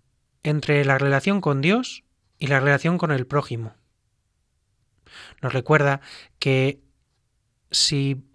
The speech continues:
hacemos el mal, ese mal tantas veces repercute de nuevo en nuestra vida. Y en cambio, cuando sembramos el bien, el bien también vuelve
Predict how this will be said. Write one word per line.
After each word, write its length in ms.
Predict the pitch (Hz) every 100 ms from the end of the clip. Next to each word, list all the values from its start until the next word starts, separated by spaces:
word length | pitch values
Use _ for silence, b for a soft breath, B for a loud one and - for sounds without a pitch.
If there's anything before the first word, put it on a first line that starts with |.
| -
hacemos 420 | 123 170 202 202
el 120 | 170
mal, 400 | 131 127 135 - _ b b b _ _
ese 220 | 160 -
mal 240 | 147 147 143
tantas 300 | 151 143 135
veces 420 | 135 151 143 - _
repercute 1000 | - 127 135 131 123 - 143 156 117 - _ _
de 140 | 139
nuevo 260 | 135 139 135
en 80 | 131
nuestra 300 | 131 - 127
vida. 320 | 135 123 - _ _ _ _ _ _ _ _ B B B -
Y 60 |
en 100 | 139
cambio, 340 | 139 156 139 127
cuando 240 | 131 127
sembramos 540 | - 127 127 151 151 147
el 80 |
bien, 400 | 143 151 120 123 _ _ _ _ _ _ _
el 160 | 139 120
bien 200 | 147 151
también 400 | 127 120 123 120
vuelve 400 | 123 120 120